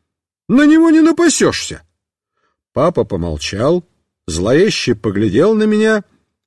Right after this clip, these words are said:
и, наконец, решительно объявил: «Но я, наконец, придумал средство, которое раз и навсегда избавит нас от этого бедствия».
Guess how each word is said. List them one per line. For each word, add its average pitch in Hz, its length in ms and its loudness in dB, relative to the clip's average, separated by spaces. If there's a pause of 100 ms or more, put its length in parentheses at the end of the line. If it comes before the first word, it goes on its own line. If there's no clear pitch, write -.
и, 143 140 0
наконец, 208 540 0
решительно 190 760 0
объявил: 107 760 -2 (1080)
«Но 80 300 -6
я, 160 280 2
наконец, 180 680 0
придумал 135 560 0
средство, 185 1000 -2 (400)
которое 269 640 2
раз 254 320 2
и 233 100 -2
навсегда 143 680 0
избавит 156 680 -2
нас 226 480 0
от 160 220 -2
этого 131 400 0
бедствия». 76 720 -8